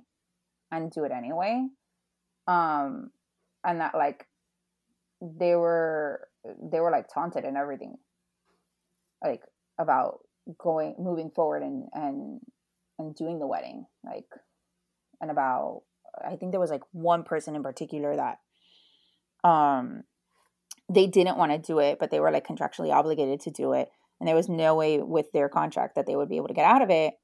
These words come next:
And literally the couple was, like, taunting them throughout the entire day. Like,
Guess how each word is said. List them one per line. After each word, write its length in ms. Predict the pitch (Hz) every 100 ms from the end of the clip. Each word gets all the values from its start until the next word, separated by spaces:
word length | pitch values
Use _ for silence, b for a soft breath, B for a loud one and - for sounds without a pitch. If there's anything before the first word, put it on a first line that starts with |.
| _
And 340 | 175 165 156
literally 460 | 156 156 185 185 156
the 80 | 151
couple 480 | - - - 170 165
was, 140 | 160
like, 140 | - -
taunting 400 | - 160 156 160
them 160 | 151 151
throughout 320 | 160 156 156
the 80 | 160
entire 360 | 156 156 147
day. 200 | 151 151
Like, 200 | 170 165